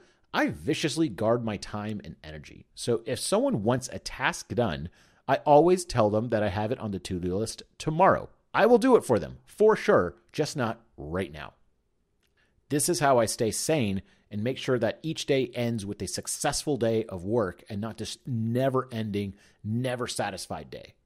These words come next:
Now, some people are not in a position where they can deflect every task for twenty-four hours.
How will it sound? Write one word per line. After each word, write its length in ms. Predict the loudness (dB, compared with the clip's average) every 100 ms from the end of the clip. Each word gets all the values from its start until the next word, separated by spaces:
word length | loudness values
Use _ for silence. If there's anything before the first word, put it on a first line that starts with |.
| _ _
Now, 280 | 0 0 0
some 240 | 0 0 4
people 300 | 4 4 4
are 100 | 2
not 320 | 2 0 -2
in 80 | -6
a 60 |
position 420 | -6 -4 -4 -4 -4
where 100 | -4
they 120 | -2
can 200 | -4 -4
deflect 520 | -6 -4 -4 -4 -6 -12
every 240 | -10 -8
task 440 | -8 -6 -6 -8 -10
for 100 | -4
twenty-four 380 | -4 -4 0
hours. 380 | 2 2 0 -18